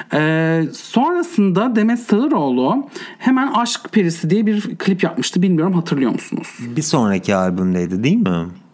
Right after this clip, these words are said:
Speaker 1: Evet.
Speaker 2: Hı hı.
Speaker 1: Orada yine o, e, Arnavut Kaldırım'da oynayan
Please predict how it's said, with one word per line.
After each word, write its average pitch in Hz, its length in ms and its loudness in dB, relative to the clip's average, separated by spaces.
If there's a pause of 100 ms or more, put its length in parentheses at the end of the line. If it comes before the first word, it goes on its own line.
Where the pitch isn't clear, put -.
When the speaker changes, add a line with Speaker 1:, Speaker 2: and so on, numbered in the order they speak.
(480)
Speaker 1:
Evet. 123 360 -2
Speaker 2:
Hı 101 40 2
hı. 123 280 0
Speaker 1:
Orada 254 280 0
yine 269 500 2
o, 233 380 0
e, 190 380 2 (120)
Arnavut 208 320 0
Kaldırım'da 180 420 2
oynayan 208 580 2